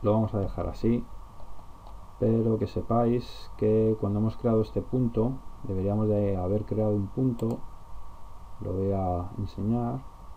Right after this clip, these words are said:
haber creado un punto con un plano que fuera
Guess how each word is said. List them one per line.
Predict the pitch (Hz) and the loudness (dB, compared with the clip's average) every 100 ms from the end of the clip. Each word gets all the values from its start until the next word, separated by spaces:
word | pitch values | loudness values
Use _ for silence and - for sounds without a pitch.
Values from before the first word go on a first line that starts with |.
| - - - - - - - - - - - | -12 -12 -12 -12 -14 -14 -14 -12 -12 -10 -8
haber | 85 - | -6 -6
creado | 107 101 101 90 87 - - - - - | -4 -2 0 -2 -4 -8 -10 -10 -10 -8
un | 104 101 - | -6 -6 -2
punto | 104 95 90 87 | -2 -2 -2 -2
con | 92 | -2
un | |
plano | 95 101 98 92 90 - - - - - - - - - - - - - - - | -2 -2 0 -2 -4 -8 -8 -12 -10 -12 -10 -10 -12 -12 -14 -14 -14 -14 -12 -8
que | 90 | -8
fuera | - - 104 95 82 | -8 -4 -2 -2 -4